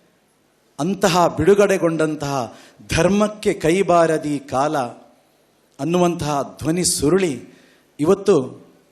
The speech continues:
ಶ್ರೀನಿವಾಸನಿಗೆ ಸಮರ್ಪಿತ ಆಗಿದೆ. ಇಡೀ ಭಜನಾ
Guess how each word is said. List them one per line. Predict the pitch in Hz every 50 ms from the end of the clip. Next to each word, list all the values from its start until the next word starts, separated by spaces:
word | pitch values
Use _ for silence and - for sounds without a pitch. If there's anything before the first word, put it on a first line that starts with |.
| _ _ _ _ _ _ _ _ _ _ _ _ _ _ _ _ _ _ -
ಶ್ರೀನಿವಾಸನಿಗೆ | - - 170 196 226 233 233 220 214 202 190 - 202 190 175 170 160 151
ಸಮರ್ಪಿತ | - - 151 143 170 196 208 202 202 214 208 208
ಆಗಿದೆ. | 180 160 151 147 143 143 135 165 185 185 156 - - - - - _ _ _ _ _ - _ _ _ _ _ _ _ _ _ _ -
ಇಡೀ | 156 165 214 233 208 165 123 - - - - - - - - - - - - - - - - -
ಭಜನಾ | - - 214 226 226 226 226 208 175 139 -